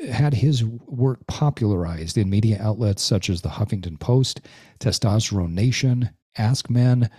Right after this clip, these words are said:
Breaking Muscle, Stack Media, and Thrive Global. He's also, uh, we mentioned before, he's the host of the Low Carb Hustle podcast, and he has a mission to teach you how to get lean and turn your body fat,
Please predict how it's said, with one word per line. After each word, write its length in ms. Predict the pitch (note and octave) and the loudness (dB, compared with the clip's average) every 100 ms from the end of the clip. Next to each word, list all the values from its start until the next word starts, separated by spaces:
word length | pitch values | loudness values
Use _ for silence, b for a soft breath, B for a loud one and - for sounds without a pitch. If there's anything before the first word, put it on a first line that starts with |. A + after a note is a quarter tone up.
| b b - | b b -12
Breaking 440 | F2+ A2+ D3+ D3 | -2 0 2 2
Muscle, 560 | C3 G#2+ - A2 G2+ - - | 2 0 0 0 -2 -4 -8
Stack 440 | - C#3 D#3+ - | -2 0 0 0
Media, 400 | B2+ A2+ A#2 A2 - | 2 2 2 -2 -2
and 240 | G#2+ G#2+ | -2 -2
Thrive 340 | - G2 F#2+ | -2 -2 -2
Global. 640 | F#2+ G#2+ A2 C3+ F#2+ C2+ - _ _ _ _ _ - - | -4 -2 2 2 0 -8 -12 _ _ _ _ _ -12 -2
He's 160 | G2+ | 0
also, 380 | F#2+ G2+ G#2 G2+ | 0 0 0 -2
uh, 380 | - G2+ G2 F#2+ - G#2+ | -2 -2 -2 -4 -4 -2
we 300 | A2 G2+ G#2 | 0 0 0
mentioned 300 | A2 A2+ G#2 | 0 -2 -4
before, 220 | A2+ C#3 | 0 2
he's 120 | A#2+ | 2
the 100 | G2 | 0
host 240 | A#2 G#2+ | 0 0
of 80 | G2 | -4
the 60 | F#2 | -4
Low 160 | F#2 | -4
Carb 200 | - F2+ | -2 -2
Hustle 240 | F2+ F#2+ E2+ | -2 -4 -4
podcast, 680 | - C3 - C3+ D#3 - B B B B | 0 0 2 2 2 0 B B B B
and 80 | C3+ | 4
he 60 | |
has 100 | C3 | 4
a 40 | B2 | 4
mission 320 | B2+ - B2 | 2 2 2
to 100 | G#2+ | 0
teach 300 | - A#2 - | 2 0 2
you 80 | A2 | 2
how 100 | G2+ | 4
to 60 | G#2 | 2
get 180 | G2 | -2
lean 340 | A2 C#3+ F3 E3+ | 0 2 2 2
and 120 | A#2+ | 0
turn 160 | A#2+ A#2 | 0 2
your 80 | |
body 220 | G#2+ A2+ A2 | 2 2 2
fat, 360 | A#2 A2+ A2+ | 2 0 0